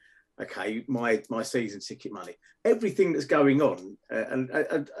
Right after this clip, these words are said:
I'll put it into perspective for you, Oscar. I've spo-, supported them since nineteen seventy. So I think that probably puts me second behind J K in, in length of time.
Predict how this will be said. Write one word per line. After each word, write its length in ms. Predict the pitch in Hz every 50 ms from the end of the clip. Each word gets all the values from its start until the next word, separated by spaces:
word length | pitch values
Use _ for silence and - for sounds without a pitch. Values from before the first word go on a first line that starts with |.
| - -
I'll 160 | - 175 170
put 220 | 175 - - 135
it 60 | 143 143
into 180 | - - 135
perspective 400 | - - - - 151 139 123 -
for 40 | 117
you, 140 | 98 98 98
Oscar. 380 | 95 - - - 110 113 - - - - - - -
I've 140 | 131 147 156 151
spo-, 380 | - - - 127 135 131 131 -
supported 480 | - - - 135 131 143 135 127 123 -
them 80 | 120 113
since 240 | - - 127 -
nineteen 240 | 131 127 123 110 110
seventy. 460 | - - - 123 110 - - - -
So 240 | - - 110 110 110 - - - - - - - - - - - - _ _ _ _ _ - -
I 40 |
think 320 | 131 131 - 180 170 165 -
that 160 | 151 - -
probably 240 | - 170 147 143 131
puts 340 | 131 - - - - - -
me 160 | 147 143 131
second 440 | 131 - - - 127 - - 131 123
behind 240 | 131 131 127 127
J 180 | 127 135 127 123
K 340 | 127 - - 135 123 123 120
in, 220 | 113 113 127 135 -
in 240 | 143 131 123 123
length 480 | 123 131 143 143 135 131 127 - - -
of 100 | 117 117
time. 500 | - - 147 139 131 120 110 - - -